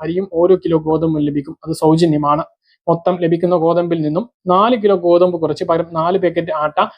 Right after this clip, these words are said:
ഒരു ആട്ടയ്ക്ക് ഒൻപത് രൂപ നിരക്കിൽ ലഭിക്കുന്നതാണ്. നീല റേഷൻ കാർഡിന് കാർഡിലെ ഓരോ അംഗങ്ങൾക്കും രണ്ട് കിലോ വീതം അരി നാല് രൂപ നിരക്കിൽ ലഭിക്കും. സ്പെഷ്യൽ അരിയില്ല. വെള്ള റേഷൻ കാർഡിന് മൂന്ന് കിലോ അരി അർദ്ധി-, വർദ്ധിപ്പിച്ചിട്ടുണ്ട് കഴിഞ്ഞ മാസത്തെ അപേക്ഷിച്ച്.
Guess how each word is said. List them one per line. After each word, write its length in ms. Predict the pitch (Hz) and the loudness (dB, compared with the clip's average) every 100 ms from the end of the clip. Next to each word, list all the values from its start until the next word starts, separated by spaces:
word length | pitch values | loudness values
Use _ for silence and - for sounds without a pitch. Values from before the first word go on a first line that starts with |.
| _ - | _ 2
ഒരു 140 | 180 180 | 4 4
ആട്ടയ്ക്ക് 360 | 170 165 175 165 - | 0 -4 -4 -6 -6
ഒൻപത് 340 | 185 202 208 175 | -2 0 0 0
രൂപ 220 | 160 151 | 0 -2
നിരക്കിൽ 360 | 151 147 160 156 | -2 -6 -6 -8
ലഭിക്കുന്നതാണ്. 640 | 151 156 165 151 143 147 160 _ _ _ _ _ _ _ _ _ - - - | -6 -4 -4 -4 -4 -4 -8 _ _ _ _ _ _ _ _ _ -20 -20 0
നീല 240 | 190 226 262 | 4 6 6
റേഷൻ 320 | 240 233 208 | 4 0 2
കാർഡിന് 260 | 180 175 | 2 2
കാർഡിലെ 360 | 208 180 180 196 | 0 2 2 2
ഓരോ 240 | 180 180 202 | 2 4 4
അംഗങ്ങൾക്കും 520 | 180 175 165 160 196 185 | 2 -2 -4 -2 -2 0
രണ്ട് 220 | 185 208 | 0 -2
കിലോ 240 | 208 190 | 0 2
വീതം 300 | 175 170 175 | 4 2 -2
അരി 140 | 156 170 | -4 0
നാല് 260 | 160 170 175 | 0 2 0
രൂപ 200 | 160 156 | 2 0
നിരക്കിൽ 340 | 151 143 147 | -2 -8 -4
ലഭിക്കും. 300 | 147 143 - - | -6 -6 -14 -16
സ്പെഷ്യൽ 440 | - - 160 185 175 | -20 -4 0 4 4
അരിയില്ല. 360 | 151 143 143 170 - _ _ _ _ _ | 4 2 2 0 -2 _ _ _ _ _
വെള്ള 200 | 180 190 | 2 4
റേഷൻ 320 | 214 196 202 190 | 4 2 2 2
കാർഡിന് 320 | 170 160 220 240 _ _ - | 2 0 -4 -6 _ _ -2
മൂന്ന് 220 | 202 254 254 | 2 4 4
കിലോ 180 | 226 202 | 2 0
അരി 220 | 185 190 | 2 2
അർദ്ധി-, 320 | 175 170 202 | 0 -2 -2
വർദ്ധിപ്പിച്ചിട്ടുണ്ട് 680 | 180 175 196 190 185 160 156 | 0 0 0 0 -2 -4 -4
കഴിഞ്ഞ 300 | - 160 170 | -2 -2 -2
മാസത്തെ 340 | 175 156 - 165 | 0 -2 -2 -6
അപേക്ഷിച്ച്. 520 | 147 151 - 139 | -2 -2 -2 -6